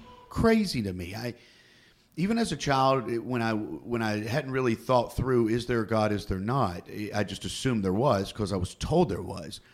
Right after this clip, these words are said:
Still, walking up and down in an aisle with a candle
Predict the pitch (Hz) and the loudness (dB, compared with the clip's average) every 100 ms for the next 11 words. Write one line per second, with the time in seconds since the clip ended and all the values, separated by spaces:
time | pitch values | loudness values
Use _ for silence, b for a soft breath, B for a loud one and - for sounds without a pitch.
0 | b b b - - 190 196 123 107 - | b b b -8 -2 2 6 6 4 0
1 | 110 135 156 170 156 143 123 123 123 110 | 4 4 4 2 2 0 0 2 2 2
2 | 101 - - _ _ _ 117 110 95 - | -2 -8 -20 _ _ _ -4 -4 -4 -14
3 | - - 107 104 139 143 98 101 107 95 | -14 -4 -2 2 2 2 2 2 0 0
4 | 110 151 147 95 87 85 | 0 2 2 0 -4 -8